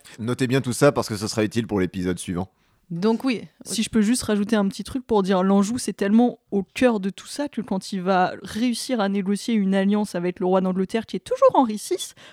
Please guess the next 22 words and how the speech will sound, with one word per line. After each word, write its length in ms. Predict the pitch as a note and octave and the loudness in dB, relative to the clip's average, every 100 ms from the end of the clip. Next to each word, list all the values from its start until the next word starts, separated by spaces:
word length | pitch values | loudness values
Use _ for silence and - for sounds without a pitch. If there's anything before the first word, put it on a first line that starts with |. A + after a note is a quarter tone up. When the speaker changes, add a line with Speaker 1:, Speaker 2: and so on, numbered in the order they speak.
| - | -2
Speaker 3:
Henri 200 | G3 F#3+ | 0 0
six, 300 | - D5 - | -2 -4 0
il 80 | G#3+ | 2
lui 140 | G3 | 2
fait, 300 | F#3+ B3 G#3+ - - | 0 -2 -4 -6 -4
il 120 | G3 | -2
lui 120 | F#3+ | -2
fait 160 | - G#3 | -2 -2
épouser 420 | F#3+ - F3+ G3+ A4+ _ _ _ _ - | -2 -6 -6 -4 -4 _ _ _ _ -6
une 80 | A4 B4+ B4 | -4 -2 -4
Anjou, 160 | A4+ C5+ D#4 | -6 -6 -2
il 80 | |
lui 80 | B3+ | -2
fait 120 | - | -2
épouser 260 | G#3 A#3 D#4 | -6 -4 -4
Marguerite. 520 | E4+ C4 B3+ C4 C4+ - - | 0 0 2 0 -2 -6 0
Et, 240 | G#3 G3 | 2 4
enfin 140 | A#3+ G#3 | 4 4
bref, 220 | G3+ F#3 | 4 2
du 100 | F#3+ | -2
coup, 120 | - | -4
c'est 160 | - | -4